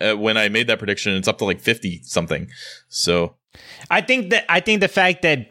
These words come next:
Speaker 2: overtaking Bitcoin is a very difficult task is more clear now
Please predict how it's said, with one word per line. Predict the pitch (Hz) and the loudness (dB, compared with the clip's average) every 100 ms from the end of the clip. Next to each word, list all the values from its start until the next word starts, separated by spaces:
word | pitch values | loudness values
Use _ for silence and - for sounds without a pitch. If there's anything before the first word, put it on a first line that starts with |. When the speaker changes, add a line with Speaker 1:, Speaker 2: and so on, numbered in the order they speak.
| - - | -10 -2
Speaker 2:
overtaking | 165 156 165 156 156 135 | 0 2 0 0 0 0
Bitcoin | 127 139 - 139 123 127 | 0 -2 0 0 0 0
is | 120 | -2
a | 110 | -2
very | 104 127 123 | 0 2 2
difficult | 117 113 113 113 | 0 -2 -2 0
task | 120 110 - | 0 0 -2
is | 101 | -2
more | 107 113 | 0 0
clear | 107 - 117 107 | 0 0 2 2
now | 95 92 - | 0 -4 -6